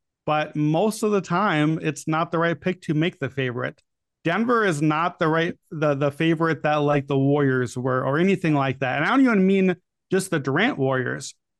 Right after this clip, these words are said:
I would say, like, the twenty sixteen Warriors is obviously that team ran off seventy-three wins, but going into the year, they, this Denver team is not that Warriors team. They are the favorite among a plurality of favorites right now, right? That's the thing we saw all season is we didn't know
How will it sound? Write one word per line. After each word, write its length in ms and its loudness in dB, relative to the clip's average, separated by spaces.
I 160 -2
would 200 2
say, 280 2
like, 320 0
the 80 -2
twenty 320 0
sixteen 600 0
Warriors 640 -2
is 300 -2
obviously 460 0
that 260 -2
team 280 2
ran 340 0
off 200 0
seventy-three 520 0
wins, 260 2
but 160 -2
going 240 4
into 180 4
the 120 0
year, 460 0
they, 460 2
this 260 0
Denver 320 0
team 300 0
is 140 -2
not 300 -2
that 220 -2
Warriors 500 -2
team. 500 -2
They 300 -2
are 180 2
the 160 2
favorite 540 0
among 380 2
a 80 2
plurality 760 0
of 160 0
favorites 420 -2
right 160 0
now, 200 0
right? 180 0
That's 180 -2
the 80 0
thing 200 0
we 100 2
saw 260 0
all 80 2
season 380 0
is 180 0
we 140 0
didn't 200 2
know 440 0